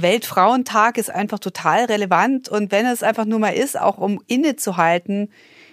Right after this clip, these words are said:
und zu sondieren, okay, wo stehen wir da gerade, äh, wo werden Frauen unterdrückt, weil sie Frauen sind. Ja, oder dann, äh, weil sie Frauen sind, guck mal, es sind so krasse, ähm, orthodoxe Juden,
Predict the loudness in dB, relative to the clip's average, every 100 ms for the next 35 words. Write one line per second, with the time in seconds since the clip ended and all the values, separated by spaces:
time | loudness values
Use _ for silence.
0 | _ 0 2 0 -2 0 0 0 0 0
1 | 0 0 -2 -2 0 0 0 0 -2 0
2 | 0 2 0 2 2 0 0 2 2 2
3 | 0 0 0 0 0 -2 0 0 0 -4
4 | -6 0 2 2 -2 -4 -4 -2 -4 0
5 | 2 2 -2 -2 2 4 2 -2 -2 -2
6 | -4 -10 _ _ _ _ _ _ 2 2
7 | 2 2 2 2 2 0 0 -2 -4 0
8 | 2 2 -2 2 2 4 2 -2 -2 -4
9 | 0 0 0 -6 -8 -6 -4 -4 -2 -2
10 | 0 0 0 0 0 0 0 -2 0 0
11 | 0 -2 -2 -2 0 0 -2